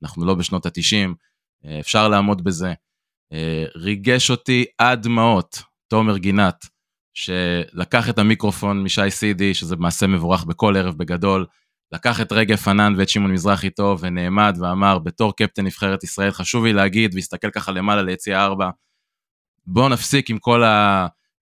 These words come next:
אה, האלימות המילולית וה-,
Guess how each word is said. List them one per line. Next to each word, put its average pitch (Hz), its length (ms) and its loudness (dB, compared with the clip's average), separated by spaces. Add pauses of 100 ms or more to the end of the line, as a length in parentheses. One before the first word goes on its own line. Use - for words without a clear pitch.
אה, 90 400 -2 (1080)
האלימות 123 520 2
המילולית 117 720 2
וה-, 101 560 4